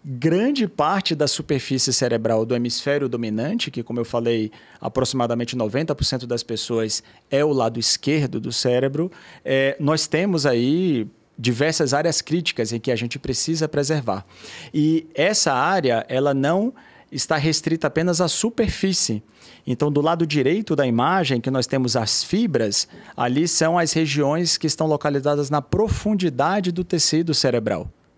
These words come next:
Então, é fundamental que o neurocirurgião ele tenha esse mapa, né, na hora de, de, de estabelecer o planejamento. Mas, é claro, isso aqui são padrões.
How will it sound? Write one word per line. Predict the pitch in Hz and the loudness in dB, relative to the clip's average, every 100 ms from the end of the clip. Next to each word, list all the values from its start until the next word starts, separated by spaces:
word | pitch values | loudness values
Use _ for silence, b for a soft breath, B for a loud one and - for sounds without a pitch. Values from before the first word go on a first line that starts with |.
| _ _ _ - - | _ _ _ -20 -10
Então, | 131 120 156 | -4 0 2
é | 151 | 2
fundamental | 139 - 226 254 196 156 120 151 180 147 117 B B - | 0 -2 0 2 2 2 0 2 2 2 -2 B B -2
que | 151 | 0
o | |
neurocirurgião | 151 151 143 139 123 139 | 2 2 0 0 0 -2
ele | 139 123 | -2 -4
tenha | - 147 196 190 127 120 B B B - | 0 0 2 2 0 -4 B B B -2
esse | 135 - 131 | 0 2 2
mapa, | 123 123 147 160 - 285 359 - | 2 2 0 -2 -4 -4 -4 -6
né, | 117 131 190 | -2 0 0
na | 170 131 117 | 0 0 2
hora | 120 123 117 | 2 2 -2
de, | 113 113 117 82 | -6 -12 -12 -8
de, | 110 107 - 120 117 110 | -6 -8 -10 -14 -8 -8
de | 113 113 | -4 -4
estabelecer | - 123 117 113 - 156 | -2 -2 -2 -4 -2 0
o | 151 | -2
planejamento. | 131 120 113 107 107 110 120 - 180 B B B - | -4 -4 -4 -4 -4 -4 -4 -6 -10 B B B -2
Mas, | 143 | 0
é | 170 | 0
claro, | 165 156 117 104 - _ _ _ - | 2 2 0 -4 -12 _ _ _ -6
isso | - | -4
aqui | 123 156 | -4 -2
são | 170 180 214 | 0 0 -2
padrões. | - 185 202 151 113 107 - | -2 -2 2 0 0 -4 -8